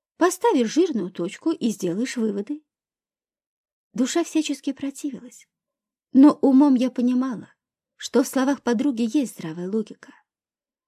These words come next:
Отставив полупустой бокал, я стиснула дрожащими пальцами гудящие виски и, зажмурившись, ненадолго зависла в мыслях.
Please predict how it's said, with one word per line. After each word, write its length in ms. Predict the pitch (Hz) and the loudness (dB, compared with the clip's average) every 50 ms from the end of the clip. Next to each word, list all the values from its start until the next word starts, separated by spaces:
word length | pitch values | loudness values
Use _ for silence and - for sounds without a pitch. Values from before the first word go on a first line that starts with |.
| _ _ _ _ _ _ _ _ - | _ _ _ _ _ _ _ _ -8
Отставив 560 | 214 220 - - - 254 262 254 247 226 - | -8 -8 -6 -6 -4 -2 0 0 0 -2 -2
полупустой 560 | - 247 247 240 233 - 233 220 - 262 247 | 0 0 0 0 0 -2 -6 -4 0 0 0
бокал, 460 | 202 226 226 233 - 294 277 254 220 _ _ _ _ _ _ _ _ | 0 0 -4 -4 -6 -8 -8 -8 -10 _ _ _ _ _ _ _ _
я 160 | - 208 233 | 0 2 2
стиснула 520 | 240 - - - 294 - - - 240 240 233 | 0 0 0 0 0 0 0 -2 -2 -2 0
дрожащими 560 | 208 240 247 226 262 262 - - 240 233 233 | 0 -2 -2 -2 -2 -2 -2 -2 -2 -2 -4
пальцами 480 | 226 - 285 302 294 - - - 202 180 | -4 -4 -6 -6 -6 -6 -8 -8 -8 -4
гудящие 500 | - 226 240 254 254 - - - 240 254 | -4 -4 -4 -4 -6 -8 -10 -12 -12 -12
виски 440 | 247 - - - - 226 220 _ _ _ _ _ _ _ _ _ _ _ _ _ _ _ _ _ _ _ _ _ _ _ _ _ _ - | -12 -14 -18 -20 -20 -20 -20 _ _ _ _ _ _ _ _ _ _ _ _ _ _ _ _ _ _ _ _ _ _ _ _ _ _ -6
и, 120 | 202 202 | -6 -6
зажмурившись, 840 | 175 185 180 - - 214 254 269 240 - - - - _ - - _ _ _ _ _ _ _ _ _ _ _ - | -4 -6 -8 -6 -4 -6 -6 -6 -8 -14 -18 -20 -20 _ -20 -20 _ _ _ _ _ _ _ _ _ _ _ 2
ненадолго 580 | 226 277 262 240 - 214 302 285 269 208 262 240 | 4 6 6 6 4 4 2 2 2 2 -2 -2
зависла 460 | 226 269 277 294 269 - - 151 156 | -2 -2 -2 -4 -6 -8 -10 -12 -8
в 80 | 175 | -6
мыслях. 380 | 196 226 240 - - - - _ | -6 -6 -6 -8 -12 -20 -20 _